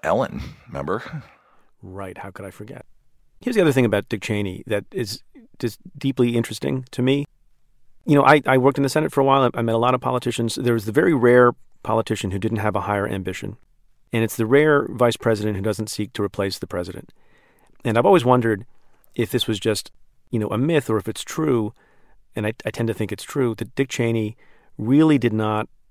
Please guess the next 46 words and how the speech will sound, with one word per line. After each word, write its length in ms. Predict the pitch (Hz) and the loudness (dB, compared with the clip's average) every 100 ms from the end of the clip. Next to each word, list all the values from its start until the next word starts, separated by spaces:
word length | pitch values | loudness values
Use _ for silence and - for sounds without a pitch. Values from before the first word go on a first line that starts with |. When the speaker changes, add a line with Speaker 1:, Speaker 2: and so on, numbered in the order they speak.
| _ - - | _ -20 -12
Speaker 2:
have 260 | - 110 101 | -4 -4 -2
that 180 | 107 | -4
longing 640 | 110 107 113 110 90 90 107 - - | -2 0 0 0 -6 -10 -16 -20 -8
to 200 | 113 107 | -4 -4
ascend 500 | - 104 104 101 - _ | -2 -2 -2 -6 -10 _
to, 160 | - 95 _ | -12 -12 _
to 100 | - | -12
president. 460 | 101 - 139 92 - _ _ _ _ _ _ - | -4 -2 -2 -6 -10 _ _ _ _ _ _ -2
And 100 | 117 | 2
that 160 | 135 | 4
was 120 | 147 | 4
the 80 | 127 | 2
thing 420 | 113 120 113 117 | 0 0 0 -2
that 100 | 113 | -2
allowed 520 | 104 101 110 113 113 101 _ _ | -4 -2 0 0 -2 -4 _ _
George 260 | 196 117 104 | -2 -2 0
W. 180 | 107 127 | 0 2
Bush 200 | 175 156 | 0 0
to 100 | 104 | -2
feel 160 | 113 95 | -2 -4
comfortable 640 | - 151 - 101 95 95 _ _ _ _ _ - - | -2 0 0 0 -4 -6 _ _ _ _ _ -20 -2
giving 280 | 131 127 | 2 2
his 120 | 113 98 | 2 0
vice 220 | 107 101 | 0 0
president 360 | - 104 101 | -2 -2 -4
as 120 | 95 98 | -4 -6
much 180 | 104 | -6
power 240 | - 101 98 | -2 0 0
as 80 | 92 | -2
he 80 | |
did, 180 | 101 147 | -2 -2
because 260 | 104 120 107 | -2 -4 -2
he 40 | |
was 140 | 110 104 | -2 0
never 280 | 151 151 - | 2 2 4
ultimately 540 | 131 - 131 110 104 | 2 2 -2 -2 -4
a 80 | - | -6
threat 340 | - 127 139 | -4 0 0
to 100 | - | -2
him 340 | 92 98 98 101 _ _ _ _ _ | -4 -4 -6 -8 _ _ _ _ _
in 120 | 120 | 0
the 60 | |
same 280 | 117 131 135 | 2 2 4
way 140 | 120 110 | 2 2
that 100 | 107 | 0
other 260 | 107 107 | 2 2